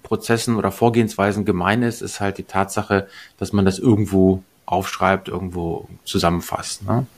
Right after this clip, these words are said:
Und der Anforderer, der sagt erstmal oder def-, dokumentiert erstmal, was er, was er braucht, ja, oder sie. Und zwar in ganz, ganz einfach gehalten, ähm, je nachdem, wie gut man dann schon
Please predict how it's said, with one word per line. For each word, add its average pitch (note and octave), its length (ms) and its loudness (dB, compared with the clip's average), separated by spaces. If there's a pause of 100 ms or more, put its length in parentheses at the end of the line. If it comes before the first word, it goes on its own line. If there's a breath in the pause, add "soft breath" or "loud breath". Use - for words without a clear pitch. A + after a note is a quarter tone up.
(1400 loud breath)
Und F#2+ 380 2
der F#2 100 6
Anforderer, D3 600 4
der A#2 380 4 (680)
sagt A2 300 -4
erstmal G#2 560 2 (160)
oder F#2+ 180 -2
def-, - 320 -6
dokumentiert A2 560 2
erstmal, A2 460 2
was G#2 140 0
er, F#2 140 -4
was F#2 160 -6
er F#2 60 -2
braucht, B2 640 0 (240)
ja, B2 240 -2
oder A#2 200 -2
sie. F#3+ 340 -2 (680 soft breath)
Und G#2+ 180 -6
zwar A2 220 4
in G#2 100 2
ganz, A2 500 0 (380)
ganz A2 200 -4
einfach A#2 360 0
gehalten, A2 760 -4
ähm, G#2+ 520 0 (220)
je G#2+ 120 2
nachdem, G#2 460 4
wie G#2 180 2
gut - 280 -2
man G#2 140 4
dann G2 100 4
schon F#2+ 400 0